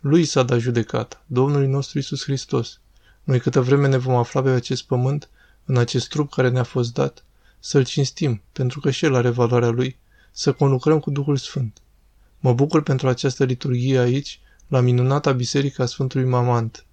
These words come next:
Mă bucur, domnule primar, că iarăși suntem împreună. Aici, locul de care aparținem. Aici unde vom veni, prin pronia lui Dumnezeu,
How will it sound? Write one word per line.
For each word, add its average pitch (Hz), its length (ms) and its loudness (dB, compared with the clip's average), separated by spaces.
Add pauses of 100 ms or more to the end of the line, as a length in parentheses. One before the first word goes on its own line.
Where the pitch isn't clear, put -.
(400)
Mă 131 140 2
bucur, 156 300 0
domnule 131 280 2
primar, 123 360 0
că - 120 -4
iarăși 131 520 2
suntem 127 400 -4
împreună. 123 520 -2 (540)
Aici, 135 400 2
locul 139 260 2
de 127 100 0
care 123 220 0
aparținem. 120 640 -4 (220)
Aici 135 340 0
unde 131 180 0
vom 123 220 0
veni, 123 360 0 (280)
prin 123 180 2
pronia 139 360 2
lui 120 120 0
Dumnezeu, 120 560 0